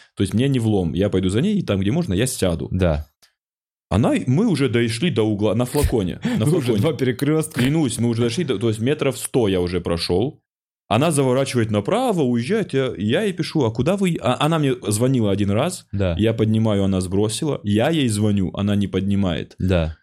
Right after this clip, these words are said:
Speaker 1: Она заворачивает за угол, делает круг, и то есть я уже не знаю, я говорю: «А куда вы едете?»
Speaker 2: Ага.
Speaker 1: Она пок-, она ничего не отвечает.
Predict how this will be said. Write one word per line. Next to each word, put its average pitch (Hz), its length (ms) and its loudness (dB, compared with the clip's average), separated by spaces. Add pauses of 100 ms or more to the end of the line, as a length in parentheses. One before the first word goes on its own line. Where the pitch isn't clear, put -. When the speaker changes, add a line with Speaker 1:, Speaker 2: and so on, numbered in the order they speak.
(320)
Speaker 1:
Она 120 580 0
заворачивает 110 760 0
за 113 220 -2
угол, 107 480 0 (360)
делает 120 580 0
круг, 110 640 0 (800)
и 113 60 -2
то 117 120 2
есть - 280 -2
я 107 200 2
уже 139 220 2
не 139 100 2
знаю, 117 540 0
я 98 180 0
говорю: 101 160 2
«А 101 40 -2
куда 143 240 0
вы 165 100 0
едете?» 123 540 -2 (100)
Speaker 2:
Ага. 98 360 -2 (300)
Speaker 1:
Она 123 260 2
пок-, 139 220 -2
она 123 160 2
ничего 135 300 0
не 117 100 2
отвечает. 101 680 -2